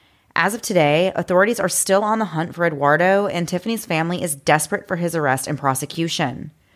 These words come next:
Eduardo Clemente, who may be using an alias including Daniel Trent, is a white male, six feet two inches tall. At the time he was last seen, he weighed approximately three hundred and seventy-five pounds, but could have lost up to a hundred and fifty pounds since then.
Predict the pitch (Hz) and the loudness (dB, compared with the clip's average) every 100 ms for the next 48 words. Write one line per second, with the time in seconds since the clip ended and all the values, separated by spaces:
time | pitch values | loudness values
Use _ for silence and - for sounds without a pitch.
0 | _ _ - _ - 185 175 170 196 233 | _ _ -20 _ -2 2 6 6 4 2
1 | 202 160 165 202 196 196 180 170 156 190 | 0 0 0 -2 -4 -2 0 0 0 0
2 | 190 175 175 165 151 143 151 160 160 170 | -2 -2 0 -2 0 0 0 0 -2 -2
3 | 156 - 190 226 233 175 151 143 139 - | -6 -4 -2 0 0 0 0 -2 -6 -2
4 | 180 135 135 - - - - 151 165 156 | 2 2 0 -8 -20 -20 -8 0 2 4
5 | 185 214 165 156 156 156 - - 226 226 | 2 2 0 2 2 -2 -4 -2 -2 -2
6 | - 196 - - 220 220 233 214 - 143 | -6 -6 -4 -4 -2 -2 -6 -8 -2 2
7 | 135 143 - - - - - 180 180 180 | 2 0 -8 -20 -20 -8 -4 -2 0 0
8 | 208 208 170 165 151 - 180 165 180 208 | 2 0 0 2 2 2 0 0 0 -4
9 | - 196 170 156 - 160 - 180 165 160 | -4 -2 2 2 2 0 0 -6 -6 -8
10 | - 180 220 240 208 175 165 147 156 151 | -8 -6 -4 -2 -2 -2 -2 0 -2 -2
11 | 143 131 - 185 185 185 185 165 156 196 | -2 -4 -2 4 4 4 -2 -6 4 4
12 | 214 - - 226 269 196 170 175 - 165 | 4 -4 -2 0 0 0 0 0 0 -4
13 | - 202 185 165 160 160 147 147 - 147 | -2 -6 -4 -2 -2 -2 -2 -6 -8 -6
14 | 139 139 139 175 185 - 147 - - | -2 -2 -2 -2 -2 -2 -6 -10 -16